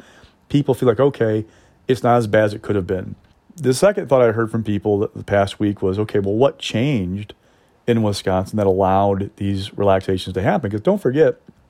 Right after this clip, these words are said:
Governor just talked about his, his three-phase plan to open the economy. It included things like additional testing capacity, a fourteen-day decline in positive tests, who they come in contact with. We haven't seen those things. We haven't seen them put in place yet. So what changed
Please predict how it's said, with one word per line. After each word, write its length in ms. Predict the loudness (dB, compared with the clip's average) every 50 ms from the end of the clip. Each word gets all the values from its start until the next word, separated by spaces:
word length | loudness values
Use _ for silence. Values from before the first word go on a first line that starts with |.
| _ _ _ _ _ _ _ -14 -2
Governor 320 | 0 2 2 2 2 2
just 120 | 0 0 2
talked 260 | 0 0 0 0 0
about 160 | 2 2 4
his, 180 | 4 2 0 -4 _ -20 -20 -20 _ _ _ _ _ _
his 120 | -4 -4 0
three-phase 480 | 2 2 2 2 4 4 2 2 0
plan 340 | -2 -4 -2 0 0 0 0
to 40 | 0
open 240 | 0 -2 -2 -4 -4
the 120 | -4 -4
economy. 600 | -2 0 2 2 2 2 0 0 -2 -2 -4 -6 -10 _ _ _ _ _ _ _
It 80 | -2 0
included 380 | 0 0 2 2 2 2 2
things 200 | 2 0 0 2
like 320 | 2 2 2 2 -2 -8 -4
additional 320 | -2 -2 -2 -2 -4 -6
testing 360 | -2 0 0 0 0 -2 -4
capacity, 720 | -4 -2 0 2 2 2 0 -2 -2 0 0 0 0 -2 -6 _ _ _ _ _ _ _ _ _
a 160 | -2 -2 -2
fourteen-day 540 | 0 0 0 0 0 0 -2 0 2 2 2
decline 720 | 2 0 -2 -2 0 0 2 2 0 0 -2 -2 -4 -4 -6
in 140 | -8 -10 -6
positive 420 | -2 0 0 0 -2 -4 -6 -8 -4
tests, 460 | -2 0 0 0 0 -4 -10 -18 _ _ _ _ _ _ _ _ _ _ _ _ _ _ _
who 160 | 0 2 4
they 120 | 4 4
come 140 | 2 0 -2
in 80 | -4 0
contact 480 | 0 2 2 2 2 0 0 0 2
with. 160 | 0 -2 -2 -4 -10 _ _ _ _ _
We 140 | 2 2 4
haven't 200 | 4 2 0 -4
seen 300 | -4 -4 -2 0 2 4
those 240 | 4 2 2 0 -4
things. 280 | -6 -6 -6 -6 -4
We 120 | -2 -2 0
haven't 180 | 0 -2 -4
seen 320 | -6 -6 -4 -2 -2 0 0
them 180 | 0 -2 -2 -2
put 180 | -2 -4 -4 -4
in 60 | -2
place 360 | 0 0 2 2 0 0 -2
yet. 140 | -2 -2 -2
So 140 | -2 -4 0
what 320 | 2 2 2 2 0 -4
changed 720 | -12 -6 -2 -2 0 0 0 0 0 -2 -2 -4 -6 -8